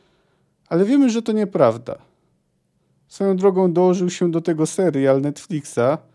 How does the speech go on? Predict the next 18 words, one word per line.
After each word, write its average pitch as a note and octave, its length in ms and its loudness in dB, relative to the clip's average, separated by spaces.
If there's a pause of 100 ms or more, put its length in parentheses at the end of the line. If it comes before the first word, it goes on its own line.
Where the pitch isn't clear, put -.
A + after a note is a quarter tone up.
(880)
z - 140 -20
którego E3+ 460 0
wynikało, F3 680 2
że D3+ 140 -2
ceną E3 420 0
za C#3 140 0
przemianę D3+ 800 0
z B2+ 120 -12
brzydkiego D#3 500 -2
kaczątka D#3+ 560 -2
w C#3+ 60 -10
piękną D3+ 400 -4
dziewczynę, C#3+ 680 -4 (960)
y, C3 220 -2
jest D#3 260 0
właśnie D3+ 480 2
utrata B2+ 420 -2
płodności. A2+ 720 -10